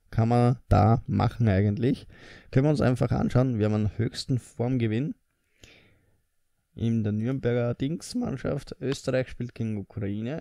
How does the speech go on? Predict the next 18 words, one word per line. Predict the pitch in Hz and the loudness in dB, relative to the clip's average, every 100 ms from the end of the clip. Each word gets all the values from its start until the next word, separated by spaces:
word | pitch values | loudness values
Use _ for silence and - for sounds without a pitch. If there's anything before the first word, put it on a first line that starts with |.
| - | -10
Wir | - 107 | -8 -6
spielen | - 117 | -2 -2
in | 135 | 0
derselben | 101 - 98 117 107 | -2 -2 -4 -4 -4
Liga. | 98 120 104 123 113 - | -4 -4 -4 -4 -8 -14
Auch | - 92 - | -12 -8 -6
nicht | 117 - | -8 -4
schlecht. | 117 147 - - _ _ _ _ _ _ _ _ _ | -4 -4 -6 -20 _ _ _ _ _ _ _ _ _
Also | 92 95 | -8 -6
in | 95 | -6
derselben | 92 95 - - - - 92 95 95 | -8 -12 -16 -20 -16 -8 -8 -6 -8
Gruppenphase. | 107 117 107 90 87 104 123 - _ _ _ _ _ _ _ _ _ | -8 -8 -8 -8 -6 -6 -8 -12 _ _ _ _ _ _ _ _ _
So, | - 107 | -14 -12
Mannschaftsstärke. | - 92 101 107 - - - 117 95 - 135 - _ _ _ _ _ _ _ _ _ _ _ _ | -10 -10 -6 -6 -6 -4 2 4 2 0 -2 -2 _ _ _ _ _ _ _ _ _ _ _ _
Jetzt | - 107 | -12 -12
stellen | - 113 110 | -8 -8 -6
wir | 107 | -6
mal | 104 98 98 95 101 98 | -6 -6 -6 -6 -6 -8